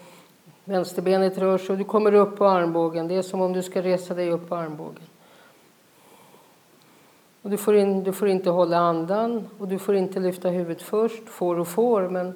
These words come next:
det är be-, enklare. Det är inbyggt att du, huvudet kommer sist. Så gör en lång rörelse med huvudet.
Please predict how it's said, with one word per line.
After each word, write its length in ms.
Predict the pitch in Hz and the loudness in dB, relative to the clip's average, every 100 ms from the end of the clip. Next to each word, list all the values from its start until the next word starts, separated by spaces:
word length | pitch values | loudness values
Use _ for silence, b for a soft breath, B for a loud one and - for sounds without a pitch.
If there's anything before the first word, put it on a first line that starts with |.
| - | -10
det 80 | 190 | -6
är 40 | |
be-, 220 | 180 196 190 | -2 0 0
enklare. 600 | 196 - 233 240 220 - - B B B - | -2 -2 0 0 -2 -4 -12 B B B -10
Det 100 | 202 | -6
är 140 | 202 | 0
inbyggt 540 | 220 202 208 247 - 226 | 2 2 2 -2 0 0
att 180 | 202 | 2
du, 180 | 214 202 | 2 0
huvudet 320 | 180 196 185 | 2 2 0
kommer 220 | 185 180 175 | -2 -2 -2
sist. 500 | 175 151 - - - | -4 -8 -10 -18 -14
Så 380 | - 208 196 196 - | -4 -2 -2 -4 -4
gör 300 | 214 233 240 | 2 6 6
en 200 | 233 220 | 4 6
lång 380 | 254 269 269 254 | 8 8 6 4
rörelse 580 | 247 220 202 196 196 202 | 6 6 4 0 -2 -2
med 120 | 190 | 0
huvudet. 520 | 185 170 170 170 - | 0 -2 -4 -4 -8